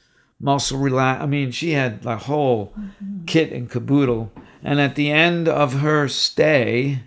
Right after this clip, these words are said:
Speaker 1: she was able to get off all of her medications, which is, I mean, you talked about doing the reboot or, you know,
Speaker 2: Refeeding.
Speaker 1: there's nothing that's more transformational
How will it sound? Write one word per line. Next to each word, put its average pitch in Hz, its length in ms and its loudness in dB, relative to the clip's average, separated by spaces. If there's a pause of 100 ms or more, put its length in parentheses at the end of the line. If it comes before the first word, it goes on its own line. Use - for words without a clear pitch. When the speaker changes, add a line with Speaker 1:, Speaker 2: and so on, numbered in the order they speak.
(560)
Speaker 1:
she - 180 -6
was 131 180 0
able 139 260 2
to - 140 -4
get 135 160 2
off 123 200 2 (100)
all 156 260 2
of 131 100 0
her 135 100 -4
medications, 127 960 -8
which 135 220 -10
is, 120 260 -10 (360)
I - 40 -12
mean, 151 200 -2
you 147 80 -2
talked 165 360 2
about 139 360 2
doing 139 280 0
the 123 80 0
reboot 131 800 4 (480)
or, 120 320 0
you 120 120 0
know, 123 300 0
Speaker 2:
Refeeding. 165 320 -4
Speaker 1:
there's 147 260 0
nothing 165 840 0 (440)
that's 139 380 -2
more 151 640 2 (460)
transformational 139 1500 -2